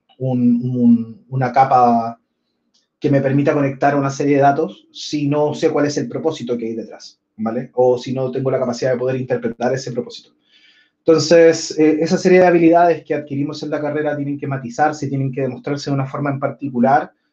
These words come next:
que, según mi experiencia y mi criterio, van muy de la mano también con el marketing, ¿vale? Eh, así que vamos a partir la charla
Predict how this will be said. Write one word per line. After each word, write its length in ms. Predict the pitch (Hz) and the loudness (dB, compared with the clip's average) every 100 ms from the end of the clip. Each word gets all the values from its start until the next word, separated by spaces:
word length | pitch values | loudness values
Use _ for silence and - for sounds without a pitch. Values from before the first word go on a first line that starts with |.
| _ _ _ _ _ | _ _ _ _ _
que, 400 | - 135 135 131 | -2 2 2 2
según 240 | 151 147 165 | 0 0 0
mi 80 | |
experiencia 520 | 160 - 165 170 139 143 | -2 -2 -2 -2 -4 -4
y 40 | |
mi 100 | 135 | -4
criterio, 380 | 139 147 151 147 | -4 -2 0 0
van 140 | 147 | -2
muy 140 | 147 147 | -4 -4
de 120 | 147 | -2
la 80 | 139 | -2
mano 200 | 143 139 | -2 -4
también 240 | 131 135 | -6 -6
con 120 | 135 | -4
el 100 | 123 | 0
marketing, 460 | 123 135 - - - _ _ _ _ _ _ | 0 -2 -8 -20 -20 _ _ _ _ _ _
¿vale? 340 | 110 117 - _ _ - | -10 -8 -10 _ _ -10
Eh, 760 | 117 117 110 110 110 110 110 | -6 -4 -6 -10 -10 -10 -10
así 220 | 110 - 120 | -10 -10 -2
que 160 | 117 | 0
vamos 240 | 117 117 113 | 0 0 -2
a 60 | |
partir 240 | 117 120 117 | -6 -6 -6
la 100 | 117 | -2
charla 640 | 120 120 110 104 101 | -2 0 -2 -2 -6